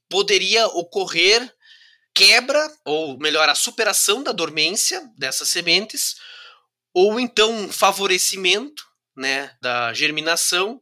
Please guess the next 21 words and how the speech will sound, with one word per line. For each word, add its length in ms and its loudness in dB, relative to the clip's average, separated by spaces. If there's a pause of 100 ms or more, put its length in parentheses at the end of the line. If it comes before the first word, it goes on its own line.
(140)
E 240 4 (300)
no 160 2
final, 360 4
ao 80 2
menos 220 -2
para 220 2
esse 180 0
primeiro 340 -6
projeto, 640 -2
o 40 -14
resultado 580 -2
principal 500 -4
que 100 -14
nós 160 -6
tivemos 640 -2 (680)
foi 120 2
de 60 -4
que 100 2
ocorreram 500 0
duas 360 0
coisas, 880 0